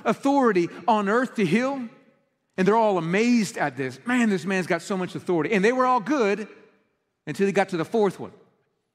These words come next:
He had authority over the forgiveness of sins of humanity. And on that one, they start bucking against him.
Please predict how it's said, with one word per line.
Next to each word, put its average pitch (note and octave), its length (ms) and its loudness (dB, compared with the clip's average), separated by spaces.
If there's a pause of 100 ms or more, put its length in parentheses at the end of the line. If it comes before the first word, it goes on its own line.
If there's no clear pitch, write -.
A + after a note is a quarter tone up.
(500)
He F#3 120 2
had F#3 140 2
authority E3 640 0 (680)
over E3 160 0
the D#3 60 0
forgiveness F#3 480 -2
of D#3 100 -6
sins F3+ 400 -2
of C3+ 80 -8
humanity. E3 520 -4 (680)
And D#3 140 0
on B2+ 120 -2
that G#3 220 2
one, C4 300 -6
they F3 120 -2
start F3 300 -6
bucking F3 280 -2
against C3+ 320 -6
him. A2+ 100 -14